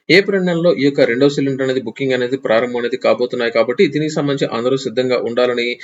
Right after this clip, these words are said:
ఇంకా ఎవరికైనా సరే ఈ యొక్క సిలిండర్లకు సంబంధించిన పేమెంట్ అనేది రాకపోయినా ఇతర సమస్యలు కనుక ఉన్నట్లయితే వెంటనే వీరందరికీ సంబంధించి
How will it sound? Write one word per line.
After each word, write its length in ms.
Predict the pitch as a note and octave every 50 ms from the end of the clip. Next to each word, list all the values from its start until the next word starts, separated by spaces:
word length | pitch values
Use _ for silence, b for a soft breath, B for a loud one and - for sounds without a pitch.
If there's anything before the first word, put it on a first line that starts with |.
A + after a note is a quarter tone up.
| B B B B
ఇంకా 200 | D3+ F3 F3+ G3+
ఎవరికైనా 360 | F#3 F3 F3 F3 F3 E3 E3 D#3+
సరే 200 | - D#3+ E3 E3
ఈ 140 | C#3+ A#2 C3+
యొక్క 240 | C3+ C3+ C#3 C3+ C3
సిలిండర్లకు 540 | - C#3 B2+ C3+ C3+ C#3 C#3 C3+ C3 C3+
సంబంధించిన 380 | - C3+ C3 B2+ C3 - - A#2
పేమెంట్ 360 | - B2 B2 B2 B2+ B2 -
అనేది 200 | C3 B2+ B2+ B2
రాకపోయినా 480 | A2 A2 A#2 - B2 - C3 B2 C#3 C3+ -
ఇతర 220 | A#2+ C3 C3 C3
సమస్యలు 380 | - B2+ A#2+ B2 A#2+ - C#3 B2
కనుక 200 | B2 B2 - -
ఉన్నట్లయితే 480 | A2+ A2+ A#2 B2 A#2+ - C3 A#2+ - C#3
వెంటనే 320 | A#2 A2+ A2+ A2+ B2+ C3 B2+
వీరందరికీ 440 | B2 B2 A#2+ A#2+ A#2+ B2+ - B2+ A2
సంబంధించి 520 | B2+ A#2 A#2+ A#2+ A#2+ A#2 A#2 - A#2+